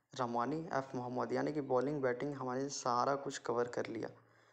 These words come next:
सात important players के साथ। ज़रूरत पड़ी तो एक आधे drop भी कर देंगे। और drop कौन होंगे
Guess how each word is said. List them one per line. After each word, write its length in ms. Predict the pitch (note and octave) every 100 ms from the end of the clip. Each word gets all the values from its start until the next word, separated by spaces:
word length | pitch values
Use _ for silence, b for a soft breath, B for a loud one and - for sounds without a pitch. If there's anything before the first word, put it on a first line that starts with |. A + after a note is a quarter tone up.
| b
सात 320 | - - B2+ B2+
important 460 | B2+ A#2+ C3 C3
players 260 | A#2 A#2 A#2+
के 100 | A#2+
साथ। 140 | A#2+
ज़रूरत 260 | A#2+ C#3+ D#3+
पड़ी 100 | E3
तो 120 | D#3+
एक 200 | E3+ C#3+
आधे 160 | D3 D3
drop 320 | C3+ B2+ B2
भी 80 | C3+
कर 140 | C3
देंगे। 280 | A2+ A#2 A#2
और 120 | A#2
drop 280 | A#2+ C3+ C#3+
कौन 140 | D3 D3
होंगे 260 | B2 A2